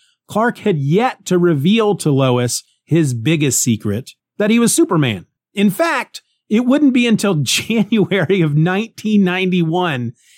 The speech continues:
in Action Comics six sixty-two before Clark would finally reveal his secret identity to Lois. Now all that was left was to plan for the wedding, which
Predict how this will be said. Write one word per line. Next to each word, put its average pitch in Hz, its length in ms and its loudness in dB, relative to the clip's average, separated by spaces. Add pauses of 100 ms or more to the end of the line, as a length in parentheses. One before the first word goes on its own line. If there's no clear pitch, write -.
in 170 260 2
Action 190 500 -2
Comics 165 480 -2
six - 300 -4
sixty-two 170 920 0 (280)
before 190 340 0
Clark 214 380 -2
would 175 200 0
finally 220 420 -2
reveal 190 760 2 (200)
his 147 240 0
secret 143 360 0
identity 117 460 0
to 113 160 -4
Lois. 113 520 -2 (340)
Now 214 360 0
all 185 180 2
that 165 140 0
was 147 220 0
left 127 440 -2 (220)
was 170 160 0
to 190 80 0
plan 110 360 -2
for 135 120 -4
the 143 100 2
wedding, 147 340 0
which 190 360 -2